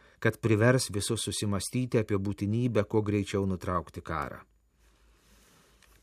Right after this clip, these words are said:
Pastarosiomis dienomis gana didelio atgarsio ir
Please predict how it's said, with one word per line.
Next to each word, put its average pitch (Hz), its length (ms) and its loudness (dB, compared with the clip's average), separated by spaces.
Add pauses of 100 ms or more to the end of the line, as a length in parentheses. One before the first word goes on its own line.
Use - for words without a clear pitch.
Pastarosiomis 160 600 6
dienomis 127 340 6
gana 117 220 6
didelio 110 340 6
atgarsio 98 600 4
ir 104 300 4